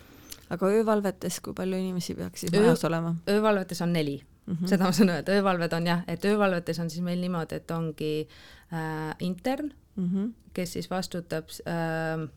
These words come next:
Speaker 2: põhimõtteliselt selliste stabiilsete, üldiselt stabiilsete statsionaarsete loomade eest, äh, kes siis on, äh,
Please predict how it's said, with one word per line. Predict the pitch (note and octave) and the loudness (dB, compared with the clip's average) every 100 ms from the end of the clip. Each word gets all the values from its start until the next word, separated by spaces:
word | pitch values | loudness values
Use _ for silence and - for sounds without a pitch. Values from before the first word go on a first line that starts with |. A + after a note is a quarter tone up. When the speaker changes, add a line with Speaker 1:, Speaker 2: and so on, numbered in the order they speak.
| - | -8
Speaker 2:
põhimõtteliselt | F#3+ F3+ E3+ D#3 E3+ | -2 0 -2 -4 -6
selliste | E3+ F3 E3 - | -4 -4 -4 -8
stabiilsete, | E3+ F#3+ F#3+ A#3+ A3+ G3+ G3 F3+ - F3 F3 E3+ E3+ E3+ - - - - _ - | -8 -8 -4 -2 -2 -2 -4 -6 -6 -4 -2 -2 -4 -6 -14 -20 -20 -20 _ 0
üldiselt | G3+ F3 E3 E3 | 2 2 -2 -6
stabiilsete | E3 - F3 F#3 E3+ D#3+ D#3+ D#3+ - D#3 D#3+ | -6 -8 -6 -4 -4 -4 -6 -6 -4 -4 -2
statsionaarsete | - E3 - D#3+ D3+ D3+ D3+ - | -4 -6 -4 -4 -4 -6 -10 -6
loomade | D#3+ D3+ D3+ D#3 D#3+ | -4 -4 -4 -6 -6
eest, | D#3+ - - | -6 -8 -6
äh, | D3+ D3+ D3+ D#3 D#3 | -4 -4 -4 -6 -6
kes | D#3 - | -10 -10
siis | D3+ | -8
on, | D3 D3 D3 | -6 -6 -6
äh, | D3 D3+ | -6 -6